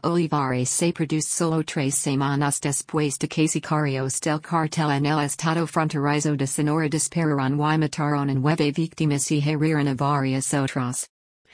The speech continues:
Las víctimas eran ciudadanos estadounidenses quienes eran parte de una familia mormona, informó Breitbart Texas anteriormente.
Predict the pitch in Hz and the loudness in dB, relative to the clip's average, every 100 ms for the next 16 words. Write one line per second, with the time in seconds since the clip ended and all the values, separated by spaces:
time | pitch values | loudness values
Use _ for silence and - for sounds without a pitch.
0 | - - _ _ - - 175 165 - 196 | -20 -20 _ _ -20 0 2 2 2 0
1 | 180 - 160 151 165 147 151 160 156 - | 0 0 2 2 0 2 0 0 0 0
2 | 165 151 143 147 139 143 151 - 180 165 | 0 0 0 0 0 0 -2 -2 0 0
3 | 147 - 175 156 151 147 - 135 - 151 | 0 2 2 2 0 0 0 -2 -2 0
4 | 147 143 - 151 151 160 170 156 151 151 | 0 0 0 0 0 0 0 0 0 0
5 | 147 160 139 151 156 160 151 147 151 151 | 2 0 0 0 2 2 2 2 2 2
6 | 135 127 - - - _ - 175 - 190 | 0 -2 -8 -18 -20 _ -4 -4 0 2
7 | 190 160 139 165 147 - 139 135 - 170 | 2 2 0 0 0 0 -2 -2 -2 -2
8 | - 147 151 147 170 156 127 127 120 127 | 0 0 0 0 0 0 2 0 -2 -4